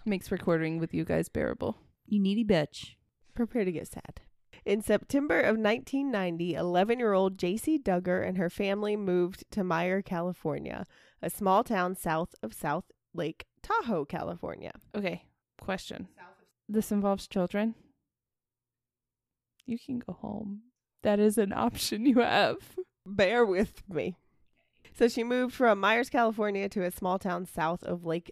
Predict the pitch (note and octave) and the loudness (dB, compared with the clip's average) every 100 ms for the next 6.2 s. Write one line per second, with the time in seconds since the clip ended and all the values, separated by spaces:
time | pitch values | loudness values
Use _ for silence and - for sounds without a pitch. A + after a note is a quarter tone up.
0 | - - F#3 E3 E3 E3 - E3 F3 E3 | -10 -6 -4 -4 -6 -8 -8 -8 -8 -8
1 | - - G3+ F#3 G#3+ B3+ A#3+ G#3 F#3+ F#3 | -10 -10 -10 -2 -2 -2 -4 -4 -4 -8
2 | F3+ D#3+ F3 A#3 D#4 C#4+ - G3+ F#3 - | -8 -8 -2 0 2 0 -4 -6 -8 0
3 | G3+ - A3 G3+ G3+ E3 F3 F#3+ F#3 F3 | 2 2 -4 -4 -4 -4 -6 -6 -6 -6
4 | - - - D#3+ - - - - - A3 | -6 -8 -6 -6 -4 -6 -6 -8 -8 -8
5 | - _ _ G#3 F#3 D#3+ - E3+ E3 - | -10 _ _ -8 -4 -4 -2 -6 -6 -8
6 | - | -10